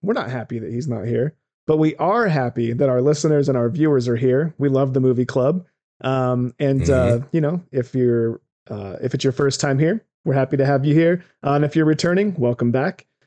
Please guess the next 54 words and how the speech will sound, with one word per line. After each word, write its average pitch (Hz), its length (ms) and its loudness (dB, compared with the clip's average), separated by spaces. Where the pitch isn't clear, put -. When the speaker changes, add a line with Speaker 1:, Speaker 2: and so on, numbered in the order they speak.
Speaker 1:
Uh, 139 120 0
make 160 160 2
sure 165 140 0
you 156 80 4
tell 156 240 2
all 147 80 4
your 139 120 4
friends 156 460 0
and 123 120 0
family 147 360 2
to 139 80 0
follow 135 380 2
us 131 120 -2
everywhere 151 520 2
on 131 100 -2
all 151 220 0
the 156 100 2
socials 165 560 0
at - 220 -6
Three 139 180 0
Films 139 380 0
Pod. 180 340 -4
And, 131 260 0
uh, 127 160 4
check 151 200 -4
us 151 160 -2
out, 156 320 0
uh, 147 140 0
at 156 80 0
our 156 60 2
website, 170 440 0
three 165 180 0
films 160 340 0
pod 160 480 0
dot 135 220 -2
com, 180 420 0
for 139 160 2
merch 160 480 0
and 135 180 -2
Patreon 127 580 0
support - 500 -2
options. 123 500 -6
A - 40 -2
lot 139 100 0
of 143 60 0
good 139 120 0
stuff 127 280 -2
on 120 160 -2
there. 107 280 -6
Matt's 131 260 -2
cranking 123 380 -2
out 117 120 -2
the 117 60 -2
goods. 120 520 0